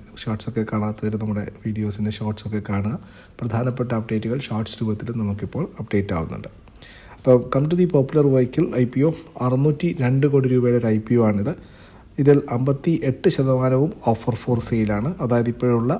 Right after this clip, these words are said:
പ്രൈവറ്റ് ഇക്വിറ്റി ഇൻവെസ്റ്റേഴ്സ് എക്സിറ്റ് ചെയ്യുകയാണ് ചെയ്യുന്നത്. അതിൽ ബനിയൻ ട്രീ അവരുടെ മുപ്പത് ശതമാനം സ്റ്റേക്ക്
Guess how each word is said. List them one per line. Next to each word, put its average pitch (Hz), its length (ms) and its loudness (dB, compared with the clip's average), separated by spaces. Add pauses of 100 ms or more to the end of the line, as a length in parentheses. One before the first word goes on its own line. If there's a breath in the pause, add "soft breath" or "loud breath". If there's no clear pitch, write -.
(160)
പ്രൈവറ്റ് 123 440 0
ഇക്വിറ്റി 127 280 -2
ഇൻവെസ്റ്റേഴ്സ് 117 480 -2
എക്സിറ്റ് - 300 -6
ചെയ്യുകയാണ് 107 340 2
ചെയ്യുന്നത്. 104 320 -2 (560 loud breath)
അതിൽ 143 180 6 (180)
ബനിയൻ 135 380 4
ട്രീ 107 120 -2 (100)
അവരുടെ 123 320 2
മുപ്പത് 151 360 -2
ശതമാനം 131 440 2
സ്റ്റേക്ക് 113 360 0